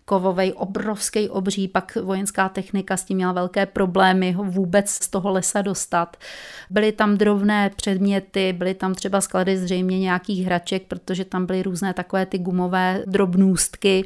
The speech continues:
které potom jsme nacházeli pod tím pískem. Takovým také symbolem se stala fotografie kajaku, který tam byl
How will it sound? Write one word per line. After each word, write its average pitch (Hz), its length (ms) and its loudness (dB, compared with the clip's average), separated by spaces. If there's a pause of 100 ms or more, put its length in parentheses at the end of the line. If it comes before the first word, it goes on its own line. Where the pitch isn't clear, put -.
(520)
které 196 240 2
potom 190 400 0
jsme 190 200 0
nacházeli 185 500 0
pod 185 200 -8
tím 196 220 -2
pískem. 185 460 -2
Takovým 196 420 -2 (200)
také 196 420 2 (120)
symbolem 196 640 4 (220)
se 190 140 -2
stala 190 280 0
fotografie 190 680 -2
kajaku, 196 500 0
který 190 340 -2
tam 185 220 0
byl 196 80 2